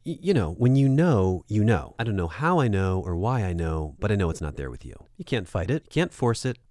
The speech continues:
You can't make it happen. You're trying too hard. Also, I'm a complete expert in knowing when someone is trying too hard and just the right amount.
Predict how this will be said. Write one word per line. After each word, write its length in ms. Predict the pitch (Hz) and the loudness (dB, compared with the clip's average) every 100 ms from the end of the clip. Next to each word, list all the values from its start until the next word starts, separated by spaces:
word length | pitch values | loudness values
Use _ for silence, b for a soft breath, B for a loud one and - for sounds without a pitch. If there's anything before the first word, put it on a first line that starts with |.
| _ | _
You 60 | 117 | -14
can't 260 | - 202 - | -6 -6 -2
make 160 | 110 | -2
it 80 | 92 | -2
happen. 400 | 95 87 78 67 | -2 -2 -4 -8
You're 200 | 107 131 - - 71 | -4 -4 -4 -18 -18
trying 400 | 78 90 87 82 | -10 -4 -2 -2
too 180 | 73 69 | -4 -10
hard. 320 | 62 - - - - - | -14 -14 -16 -16 -20 -6
Also, 260 | 110 - | -6 -4
I'm 140 | 107 98 | -6 -6
a 40 | |
complete 420 | - 98 - 131 110 | -6 -8 -6 -6 -6
expert 400 | 107 - 139 123 | -8 -6 -4 -2
in 140 | 98 | 0
knowing 240 | 95 101 | 0 0
when 100 | 95 | 0
someone 340 | 90 101 95 90 | -4 -4 -2 -2
is 140 | 82 | -4
trying 380 | - 98 95 92 | -6 -4 -2 -4
too 220 | - 120 | -6 -6
hard 360 | 104 107 117 143 | -4 -4 -4 -6
and 300 | 95 82 - | -6 -6 -8
just 200 | 85 - | -12 -10
the 60 | |
right 160 | 71 64 | -10 -10
amount. 300 | 62 50 - | -14 -16 -20